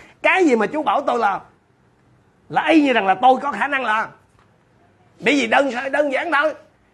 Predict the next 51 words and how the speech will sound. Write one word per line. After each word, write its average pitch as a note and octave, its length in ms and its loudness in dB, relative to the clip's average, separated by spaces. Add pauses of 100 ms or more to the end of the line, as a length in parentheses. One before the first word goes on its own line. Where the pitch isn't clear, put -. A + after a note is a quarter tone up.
(100)
Chúa G4 260 4
không D4 120 -4
bao C#4+ 100 -2
giờ B3 120 -4
bắt E4+ 220 -2
tôi C#4 100 -2
làm A#3+ 220 2
cái D#4 120 -4
chuyện B3 160 -4
mà A#3 80 -8
tôi C#4 200 -4
không C#4+ 280 -2
thể D#4+ 120 -2
làm, A3+ 220 -4
rồi A3 100 -2
sau B3+ 160 -4
đó D#4+ 120 4 (100)
quy D4+ 220 2
cho B3 80 -2
tôi B3+ 140 -4
cái D4 140 0
tội A#3 140 0
là F3+ 200 -2
không D#4+ 200 -2
vâng C4+ 140 0
lời, G#3+ 260 4
là, F3 200 -2
là E3+ 140 0
cứng G4+ 260 -6
đầu, A3 280 2
cứng F#4+ 160 -4
cổ - 380 0
vậy D#3 160 -16
thôi. F#3+ 360 -10
<laughs> - 80 -20 (2750)
Anh E3 120 -2
em D#3+ 140 -2
ơi, C3+ 120 -4 (760)
trong E3 140 -6
cái F#3 100 -4
câu E3+ 140 -2
chuyện C3+ 220 -10
mà C#3 60 -8
mười B2+ 180 -12
hai D#3+ 160 -10
thám G3+ 160 -10
tử C#3 240 -8
đó, A3 140 -2
chúng G3+ 100 -10
ta F#3 60 -10
biết G#3+ 140 -12